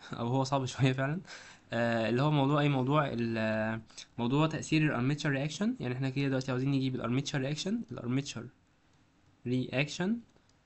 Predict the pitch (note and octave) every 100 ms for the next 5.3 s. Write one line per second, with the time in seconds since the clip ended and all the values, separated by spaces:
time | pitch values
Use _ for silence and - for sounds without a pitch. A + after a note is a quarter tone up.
0 | _ _ _ _ _ _ - - A2 E3
1 | G3 G3+ A#2+ - D3 D3 D#3 D3 C#3 C3
2 | C3+ C#3 C3 E3+ F3 - - A2+ A#2 A2+
3 | C#3+ C#3+ C#3 B2+ A#2 A2+ B2+ D3 C#3+ C#3+
4 | C3 A2 C#3+ F#3 - - B2 B2 C3 -
5 | C#3 D#3